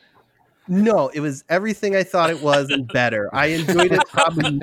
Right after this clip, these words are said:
Speaker 1: more this time than I did the last time because I, in a way, I, I, you know, I knew it was happening, but it was just, yeah, it's like watching one of your old favorite movies over and over again. It's just,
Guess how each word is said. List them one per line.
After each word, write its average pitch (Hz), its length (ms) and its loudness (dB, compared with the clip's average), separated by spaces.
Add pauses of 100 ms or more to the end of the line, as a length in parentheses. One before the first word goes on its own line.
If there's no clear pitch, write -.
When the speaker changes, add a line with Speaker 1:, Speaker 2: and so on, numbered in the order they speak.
Speaker 1:
more 170 240 2
this 139 300 -2
time 123 340 -2
than 123 120 0
I 117 100 -2
did 123 280 -2
the 120 100 0
last 120 380 -2
time 110 240 -6
because 143 340 -4
I, 139 160 0 (560)
in 151 100 -2
a 151 40 0
way, 160 240 2
I, 156 120 0 (180)
I, 131 80 0 (260)
you 143 120 -4
know, 117 240 0 (580)
I 143 80 2
knew 165 280 2
it 175 60 0
was 156 160 -6
happening, 190 580 -2 (120)
but 143 480 -2
it 143 160 -2
was 131 180 -2
just, 131 240 -6 (400)
yeah, 110 240 -4 (160)
it's - 140 -4
like 185 180 -2
watching 175 380 0
one 156 100 0
of 151 60 0
your 131 100 0
old 123 160 0
favorite 120 380 -4
movies 117 400 -6 (100)
over 120 300 -2
and 113 80 -2
over 107 240 -4
again. 104 220 -8
It's 104 120 -10
just, 123 180 -8